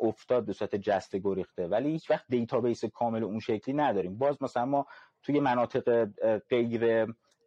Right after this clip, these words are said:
اه، یعنی شهرهای کوچیک یه سری دیتابیس هایی، حالا دو سه تا گروه مختلف هستن دارن میسازن از دیتای بالینی که می‌رن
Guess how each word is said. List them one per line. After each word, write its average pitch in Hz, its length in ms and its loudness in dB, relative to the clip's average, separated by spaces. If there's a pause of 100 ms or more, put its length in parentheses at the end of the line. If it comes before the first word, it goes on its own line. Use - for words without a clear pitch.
(140)
اه، 98 640 2
یعنی 104 120 -6
شهرهای 113 360 0
کوچیک 135 880 -2
یه 131 140 0
سری 143 220 0
دیتابیس 120 560 0
هایی، 127 280 0
حالا 117 260 0 (260)
دو 107 80 -2
سه 113 140 -6
تا 127 100 -2
گروه 110 260 -2
مختلف 107 460 -4
هستن 117 300 -2
دارن 107 240 0
میسازن 92 420 -4
از 87 140 -4
دیتای 90 300 -4
بالینی 90 520 -4
که 98 120 -6
می‌رن 95 320 -6